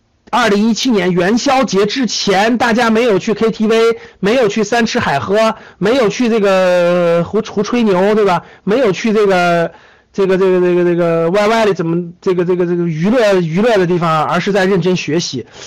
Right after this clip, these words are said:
很难得，很难得哈！大家值得这个，值得那啥，值得这个截图纪念哈，跟三千六百人同时在学习。好，所以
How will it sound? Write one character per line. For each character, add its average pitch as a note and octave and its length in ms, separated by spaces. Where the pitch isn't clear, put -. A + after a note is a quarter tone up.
很 - 160
难 B2 160
得， G#2 200
很 C#3+ 100
难 C3+ 140
得 A#2 160
哈！ A2 140
大 F3+ 140
家 F#3 120
值 F#3 220
得 F3 160
这 F3+ 100
个， C#3+ 340
值 F3 160
得 E3+ 160
那 D#3+ 100
啥， C3+ 200
值 D#3+ 160
得 D3 160
这 C#3 140
个 B2+ 220
截 E3+ 160
图 E3 160
纪 D#3+ 120
念 D#3+ 240
哈， A#2+ 200
跟 F3+ 160
三 G3+ 220
千 G#3 200
六 G#3 100
百 C3 140
人 B2+ 160
同 C#3 340
时 D3 220
在 C3+ 320
学 - 260
习。 - 240
好， A#3+ 320
所 E4 240
以 A#3 240